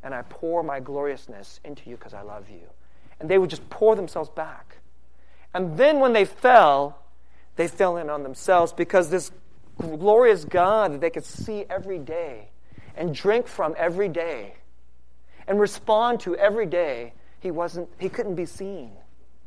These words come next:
He was lost from them. And so then what did their soul do? Their souls turned to themselves. And in fact, it was so, it was so bad, you can see this even in Genesis, they didn't even just turn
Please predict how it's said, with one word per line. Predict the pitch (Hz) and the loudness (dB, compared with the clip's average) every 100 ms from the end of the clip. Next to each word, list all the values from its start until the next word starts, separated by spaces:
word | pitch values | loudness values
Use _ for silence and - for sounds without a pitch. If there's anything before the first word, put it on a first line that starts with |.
| - - - - | -16 -16 -16 -12
He | - 196 | -4 -4
was | 175 147 | -4 -6
lost | 151 190 - | -6 -8 -10
from | - 131 120 | -12 -12 -12
them. | 107 92 - - - - - | -14 -16 -16 -16 -16 -16 -10
And | 170 | -10
so | - 233 | 6 6
then | 226 294 226 | 8 8 12
what | 262 | 12
did | 262 | 12
their | 247 | 10
soul | 233 - 254 233 | 10 12 12 12
do? | 180 285 147 120 - - - - | 10 6 4 2 -6 -14 -4 2
Their | 165 | 2
souls | - 226 233 175 156 165 - - - - | 4 8 10 10 10 6 0 -14 -16 -8
turned | - 170 | -2 -2
to | 180 | -2
themselves. | 185 - 226 190 120 104 - - - - - - - - - - - - - - - - - - - | -6 2 6 6 4 0 -10 -16 -16 -16 -16 -16 -16 -16 -16 -16 -16 -16 -16 -14 -14 -14 -14 -12 -2
And | 196 | -2
in | |
fact, | 196 269 269 262 - - | 6 8 8 6 2 6
it | |
was | 226 226 | 8 10
so, | 302 359 392 - - | 12 12 12 10 8
it | 240 | 12
was | 240 - | 10 8
so | - 302 349 | 12 12 12
bad, | 262 214 190 | 12 12 12
you | 226 | 6
can | 180 | -2
see | - 339 | 4 6
this | 254 190 - - | 6 4 0 -2
even | 247 247 233 | 0 2 2
in | 220 214 | 2 4
Genesis, | 202 190 180 185 - - - - - - | 4 4 2 -4 -6 -10 -14 -16 -14 6
they | 208 214 | 8 10
didn't | 320 330 | 8 6
even | 320 294 233 | 6 4 2
just | - - | 0 -4
turn | - 269 269 | 4 6 6